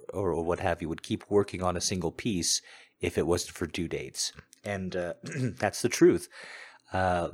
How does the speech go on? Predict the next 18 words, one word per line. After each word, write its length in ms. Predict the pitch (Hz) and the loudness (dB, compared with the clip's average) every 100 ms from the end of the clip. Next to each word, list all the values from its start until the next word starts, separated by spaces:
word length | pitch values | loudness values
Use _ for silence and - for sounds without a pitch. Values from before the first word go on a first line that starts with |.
| 85 | 0
just 220 | 117 - | 2 6
look 160 | 117 | 8
at, 180 | 110 - | 8 6
just 260 | 90 - - | -4 0 4
look 120 | 107 | 4
at 80 | 107 | 4
things 360 | - 95 92 | 4 2 4
like 160 | 92 82 | 2 4
Manifest, 640 | 95 127 101 - 80 - | 6 8 6 2 0 0
which 120 | 85 | -2
I've 120 | 87 82 | -2 -2
been 120 | 82 | -2
promising 440 | 95 87 87 92 | 0 0 -2 -4
for 140 | 90 98 | 0 2
almost 300 | 107 104 - | 2 0 0
a 40 | |
year 220 | 101 147 | 0 0
now. 420 | 107 78 76 80 | 0 -4 -4 -6